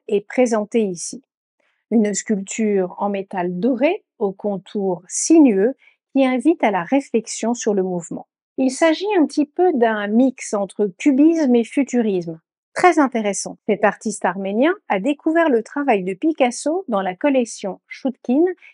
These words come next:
et il sera soutenu par Rosenberg à son arrivée à Paris dès mille neuf cent vingt-trois. Un autre artiste qui m'était inconnu, Manuel Rendon Seminario, un peintre équatorien dont la peinture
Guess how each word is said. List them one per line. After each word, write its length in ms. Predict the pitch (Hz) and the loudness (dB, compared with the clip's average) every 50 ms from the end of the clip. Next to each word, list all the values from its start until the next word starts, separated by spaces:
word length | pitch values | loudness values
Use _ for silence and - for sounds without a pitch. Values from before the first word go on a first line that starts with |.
| _ - | _ -4
et 80 | 202 208 | -2 -2
il 100 | 202 185 | -2 -4
sera 340 | - - 226 208 185 175 | -6 -6 -6 -4 -4 -6
soutenu 540 | 175 - - 285 269 - - 240 220 214 190 | -6 -6 -6 -6 -6 -2 -2 -2 -2 -2 -4
par 180 | 175 185 165 170 | -6 -8 -8 -4
Rosenberg 600 | 220 262 247 240 220 208 185 180 170 170 160 165 - _ | -4 -4 -2 -2 -4 -4 -2 -2 -2 -2 -4 -8 -16 _
à 120 | - 269 247 | -20 -20 -14
son 200 | - - 254 240 | -6 -4 -4 -2
arrivée 320 | 220 214 208 196 196 190 | -2 -4 -6 -6 -6 -6
à 80 | 170 165 | -6 -6
Paris 380 | - 170 156 160 202 240 247 _ _ _ _ _ - | -6 -8 -6 -4 -4 -6 -6 _ _ _ _ _ -12
dès 240 | 208 185 170 226 254 | -6 0 2 2 4
mille 160 | 262 247 220 | 4 2 0
neuf 160 | 202 175 170 | 0 -2 -4
cent 160 | - - 208 185 | -4 -4 -4 -2
vingt-trois. 480 | 175 156 156 - _ - 156 - _ _ _ _ _ _ - | -2 -4 -6 -8 _ -8 -8 -8 _ _ _ _ _ _ -2
Un 140 | 226 240 277 | 2 4 4
autre 240 | 381 427 - - | 4 4 2 0
artiste 480 | 294 254 - _ - 349 - - - 196 | -2 -2 -2 _ -2 -2 0 0 -6 -6
qui 140 | _ - 202 | _ -6 -6
m'était 340 | 196 190 190 226 220 - 294 | -6 -4 -2 -4 -2 0 0
inconnu, 540 | 285 294 - 226 196 196 214 254 294 320 - - | 0 2 2 2 2 4 2 2 0 0 -2 -4
Manuel 580 | - 202 220 254 285 277 269 254 226 202 190 180 | -4 0 0 2 2 4 4 4 4 4 2 0
Rendon 480 | 180 202 208 214 214 214 240 269 277 269 | -2 -2 0 0 0 2 2 4 4 2
Seminario, 840 | - - - 226 208 208 196 185 170 165 - - 185 208 269 311 _ _ _ - _ _ - | 0 2 0 2 2 2 0 -2 -2 -4 -4 -2 0 0 0 -2 _ _ _ -20 _ _ -8
un 140 | - 214 226 | -6 -6 -4
peintre 340 | 220 - 240 233 - - - _ - | -2 -2 -2 -2 -4 -8 -18 _ -2
équatorien 840 | 269 285 277 - - 294 285 294 262 247 233 247 220 233 285 320 302 | -2 -2 -2 0 0 0 2 4 2 2 2 0 0 0 0 0 0
dont 160 | 240 208 196 | 0 0 -2
la 120 | 180 175 | -4 -4
peinture 460 | - - 220 240 240 - - 202 180 | -4 -4 -4 -4 -4 -6 -6 -6 -6